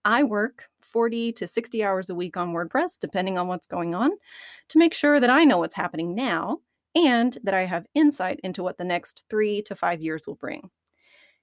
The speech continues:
And all of that is in support of the WordPress community, which I define as anyone who has ever interacted with WordPress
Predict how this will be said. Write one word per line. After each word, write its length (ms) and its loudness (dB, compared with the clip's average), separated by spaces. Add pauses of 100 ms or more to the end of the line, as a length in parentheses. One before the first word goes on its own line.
(160)
And 280 6 (200)
all 320 4
of 100 -2
that 320 0
is 120 0
in 140 -2
support 460 -4
of 100 -10
the 100 -4
WordPress 480 -4
community, 600 0
which 460 -6 (240)
I 140 0
define 520 -2 (180)
as 260 -2
anyone 400 4
who 140 0
has 240 -6
ever 260 -2
interacted 540 0
with 160 -14
WordPress 580 -8